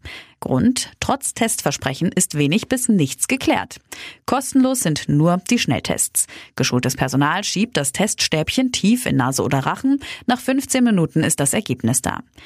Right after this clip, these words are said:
Die angenehmeren Selbsttests für jedermann, die man vorne in der Nase anwendet oder nur gurgelt, muss man selbst bezahlen. Die Tests gibt's zum Beispiel bei Aldi und Lidl. Sie kosten zweiundzwanzig bis fünfundzwanzig Euro im Fünferpack.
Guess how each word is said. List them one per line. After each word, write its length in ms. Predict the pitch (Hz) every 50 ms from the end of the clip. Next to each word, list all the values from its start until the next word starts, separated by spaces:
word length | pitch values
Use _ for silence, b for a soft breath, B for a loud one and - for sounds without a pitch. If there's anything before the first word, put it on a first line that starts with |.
| B B B B _
Die 240 | - 139 131 - -
angenehmeren 580 | - 220 262 247 233 175 147 139 135 135 127 127
Selbsttests 680 | 131 143 175 247 - - - - 151 139 - - - -
für 100 | - 151
jedermann, 540 | 143 - 156 156 151 151 147 160 240 277 294 - - -
die 80 | 165
man 160 | 143 131 131 135
vorne 400 | - - 147 156 202 233 247 -
in 160 | - 240 254
der 120 | 247 233
Nase 260 | 202 190 196 196 -
anwendet 500 | - 196 190 175 170 175 175 170 - -
oder 220 | - 220 254 262 240
nur 240 | 226 220 196 190 180
gurgelt, 460 | 214 262 277 247 196 196 269 277 B B B B B B
muss 220 | - 185 190 - -
man 180 | 240 254 262
selbst 300 | - 233 226 - - -
bezahlen. 380 | - 156 - - 143 85 - - - B B B B B B B -
Die 80 | 135
Tests 400 | - - - 240 - - - -
gibt's 300 | - 135 - - - - -
zum 120 | - 135
Beispiel 400 | 120 120 147 - - - 220 233
bei 120 | 202 - -
Aldi 340 | - 123 135 143 180 214 220
und 160 | 165 143 135
Lidl. 320 | 151 151 180 185 240 285 320 B B B B B
Sie 140 | - - 269
kosten 360 | 247 233 220 - - - 196
zweiundzwanzig 800 | - - 254 269 277 269 247 - - 196 196 196 - 214 - -
bis 160 | 247 247 -
fünfundzwanzig 840 | - - 208 208 - 196 190 - - - 151 151 - 165 160 - -
Euro 300 | 143 139 135 - 143 -
im 180 | - 233 254 247
Fünferpack. 800 | - - 147 127 - 117 117 - - 127 - - - - -